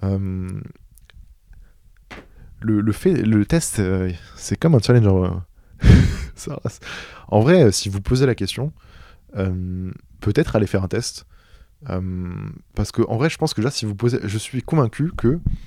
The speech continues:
si on prend un échantillon de cent personnes qui se posent la question de vouloir potentiellement faire un test de Q I, je suis convaincu que la moyenne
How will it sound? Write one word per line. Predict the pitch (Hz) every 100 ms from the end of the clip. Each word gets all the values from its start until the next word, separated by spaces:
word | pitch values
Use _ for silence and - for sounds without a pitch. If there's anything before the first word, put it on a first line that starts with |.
| - - - - - - - -
si | - -
on | 120
prend | - - 143
un |
échantillon | 117 120 113 - 127 120
de |
cent | 98 131
personnes | 117 101 - 135 117 _ _ _ _ -
qui | - 110 - _ _
se | - 104
posent | 131 127
la | 113
question | 107 - 127
de | 107 95 -
vouloir | 92 113 120 -
potentiellement | - 110 113 104
faire | 98 101
un |
test | 92 98
de | 95
Q | - 151
I, | - _ _ _ _ _ -
je | 101
suis | - 113
convaincu | - 143 117 - 131 165 _ - - -
que | 107
la | 101 98
moyenne | 113 117 113 117 104